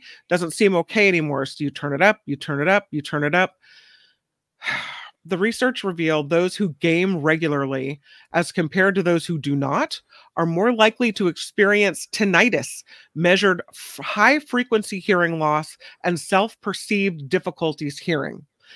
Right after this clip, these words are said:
This according to an audiologist and epidemiologist, who is the first author of the study published Tuesday. Her name is Doctor Lauren Dillard. And this comes from the, um, B M J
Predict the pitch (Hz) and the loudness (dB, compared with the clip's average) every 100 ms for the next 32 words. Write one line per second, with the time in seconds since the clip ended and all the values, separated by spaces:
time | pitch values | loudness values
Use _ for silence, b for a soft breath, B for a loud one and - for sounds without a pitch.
0 | B _ 180 185 175 190 180 175 170 - | B _ -2 -2 -2 0 2 0 -2 -2
1 | 165 151 - 165 180 170 180 190 208 - | -2 0 0 2 4 2 2 2 -2 -2
2 | 151 180 - 175 170 165 160 160 156 156 | -2 -2 -2 -2 0 -2 -2 0 0 0
3 | 143 131 - - B B B B 208 196 | -4 -6 -10 -18 B B B B 0 2
4 | 165 165 - - 262 277 - 175 170 175 | 2 -2 -6 -2 -2 -4 -4 -4 -2 0
5 | 170 143 160 156 156 147 - 180 165 147 | 0 0 0 0 -2 -6 -2 0 0 -2
6 | 175 160 156 - 202 180 151 131 156 151 | -2 0 -2 -2 -2 0 0 -2 -2 0
7 | 156 - 151 147 151 147 165 180 180 170 | -2 0 -2 0 -2 0 0 0 0 0
8 | 147 139 - B B B B 170 170 180 | 0 -4 -8 B B B B -4 -2 -2
9 | - - 202 190 - 196 180 170 160 - | -4 -2 0 0 0 0 2 4 2 0
10 | _ 156 160 151 196 208 208 196 170 170 | _ 0 0 0 2 4 4 2 2 4
11 | 165 165 170 | 4 4 0